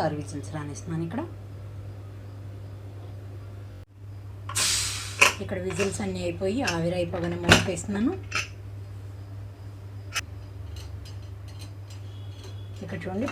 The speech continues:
పప్పుతో సహా మొత్తం మెత్తగా అయిపోయింది. కొంచెం నేను ఇక్కడ పప్పు గుత్తితో మెదుపుకుంటున్నానండి,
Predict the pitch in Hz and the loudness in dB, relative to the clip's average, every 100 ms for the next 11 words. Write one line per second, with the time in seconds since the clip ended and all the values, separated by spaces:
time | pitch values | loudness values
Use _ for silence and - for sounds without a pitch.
0 | 208 170 - - - 208 175 180 170 240 | 4 2 0 -6 -2 -2 0 0 2 2
1 | 330 214 175 170 - 208 170 170 - 175 | 2 2 2 0 0 2 2 2 -2 0
2 | 190 165 160 156 - 165 - - - - | 2 2 2 0 0 -4 -6 -6 -6 -6
3 | - - 220 226 226 294 220 175 170 165 | -6 -2 4 4 6 6 6 4 2 2
4 | - - 151 175 175 - - 190 170 165 | 2 4 2 2 0 0 -2 2 2 2
5 | - - 170 175 170 170 220 | 0 -2 -2 0 4 4 6